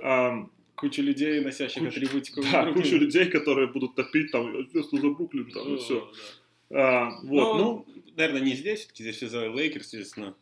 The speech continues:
Speaker 1: Да, ну я
Speaker 2: Что
Speaker 1: думаю,
Speaker 2: Лейкерс
Speaker 1: что мы
Speaker 2: хорошо
Speaker 1: всё равно,
Speaker 2: играют.
Speaker 1: и мы всё равно их увидим, с-, по-любому. Э,
Speaker 2: Да.
Speaker 1: тем не менее, э, я уже даже успел читать статью, что, типа, всё, Леброн больше не вы-, не выиграет ни одного чемпионства, уже даже такие,
Speaker 2: <laughs> А,
Speaker 1: ну, типа,
Speaker 2: серьёзно?
Speaker 1: громкие такие заявления, да.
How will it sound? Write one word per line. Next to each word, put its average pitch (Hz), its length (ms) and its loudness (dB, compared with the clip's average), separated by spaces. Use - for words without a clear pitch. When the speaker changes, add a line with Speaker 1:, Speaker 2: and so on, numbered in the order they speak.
Speaker 1:
Да, 131 320 0
ну 165 80 -2
я 208 80 4
Speaker 2:
Что 185 100 -2
Speaker 1:
думаю, 214 120 6
Speaker 2:
Лейкерс - 40 2
Speaker 1:
что 202 100 0
мы 185 80 4
Speaker 2:
хорошо - 0 -
Speaker 1:
всё 190 140 0
равно, 175 220 2
Speaker 2:
играют. 127 220 -2
Speaker 1:
и 135 80 -4
мы 139 160 -4
всё 151 160 2
равно 151 220 0
их - 120 -4
увидим, 190 360 0
с-, - 80 -12
по-любому. 135 640 2
Э, 117 40 -8
Speaker 2:
Да. 117 380 -2
Speaker 1:
тем 160 180 -2
не 170 80 -2
менее, 120 520 0
э, 110 200 0
я 135 120 4
уже 143 100 -2
даже 143 180 0
успел 143 280 0
читать 143 320 -2
статью, 143 320 -4
что, 135 140 -6
типа, 120 240 -10
всё, - 200 0
Леброн 120 320 2
больше 113 240 -6
не 120 60 -8
вы-, 113 220 -8
не 123 100 -8
выиграет 120 340 0
ни 117 40 -4
одного 113 260 -4
чемпионства, 120 600 -4
уже 95 160 -6
даже 101 180 -8
такие, - 280 -2
Speaker 2:
<laughs> - 120 -20
А, 143 160 2
Speaker 1:
ну, 202 40 0
типа, - 20 0
Speaker 2:
серьёзно? 139 60 2
Speaker 1:
громкие 139 420 4
такие 117 260 -2
заявления, 127 580 0
да. 113 240 -4